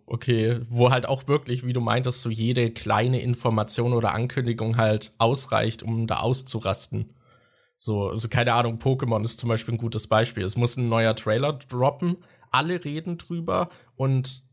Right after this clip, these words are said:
einen Tag später ist das Internet auch schon voll mit Fanart und so. Das ist immer richtig krass und halt jeder hat irgendwie eine Meinung dazu. Ähm, das finde ich immer faszinierend und halt auch so viel, also dann noch so diese Trailer-Analysen, so Bild für Bild. Was kann man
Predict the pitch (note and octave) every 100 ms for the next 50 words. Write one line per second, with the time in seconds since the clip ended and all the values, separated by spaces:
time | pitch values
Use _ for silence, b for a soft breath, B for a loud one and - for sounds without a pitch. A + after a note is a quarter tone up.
0 | _ C3+ C3 C3 C3+ - - C#3+ D#3+ D3+
1 | D3 - - B2 - C#3 C3+ C3+ - B2+
2 | B2+ A#2+ - B2 C#3 C3 - - A2+ D#3
3 | - D#3 D#3 E3 E3 D#3+ D#3+ - D#3 D#3+
4 | B2 B2 A#2+ - _ C3+ B2 B2 C3+ B2+
5 | - - G#2+ G#2 - B2 B2+ A#2 B2+ C3+
6 | B2+ C#3 - B2+ A#2+ B2 A#2 G#2 B2 B2
7 | G2+ G2 - G#2 C3 b b b b b
8 | b b b _ _ _ _ _ - B2
9 | A#2+ A#2 A#2 B2 B2+ C3+ C3+ C3 B2 C3
10 | C3 - A#2 B2 B2 - B2 B2 A#2+ B2+
11 | - B2+ - D3+ D#3+ A#2 A#2 A2+ A2+ A#2+
12 | - A#2+ A2+ A2+ - A#2 B2 C3+ A#2+ A#2
13 | G#2+ G#2+ B2 C#3+ C3 C3 B2 A2 A#2 B2
14 | C3 - A#2+ A2+ A2+ A#2+ C3 - B2+ -
15 | - - B2+ B2